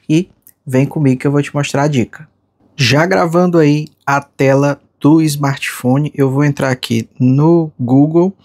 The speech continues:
e vou procurar o site chamado Pixverse.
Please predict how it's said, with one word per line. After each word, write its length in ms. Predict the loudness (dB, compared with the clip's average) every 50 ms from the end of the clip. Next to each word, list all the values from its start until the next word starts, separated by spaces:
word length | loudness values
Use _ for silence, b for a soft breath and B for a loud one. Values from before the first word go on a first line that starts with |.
| B B B B _ _
e 160 | 0 2 2
vou 280 | 2 0 0 0 0
procurar 720 | 0 _ -2 -2 -2 -2 _ -2 0 0 2 0 0 -2 -4 _ _ B B B B B B B B B _ _ _
o 280 | 0 2 2 2 2 0
site 480 | -2 -2 -2 0 0 0 0 0 -2
chamado 720 | -6 -6 -4 -4 -2 0 0 0 0 -2 -2 -4 -6 -10 _ _ _ _ _ _ _ _ _ _
Pixverse. 960 | 0 0 0 -2 -8 -6 -2 0 0 0 0 0 -2 -2 -2 -2 -4 -8 -16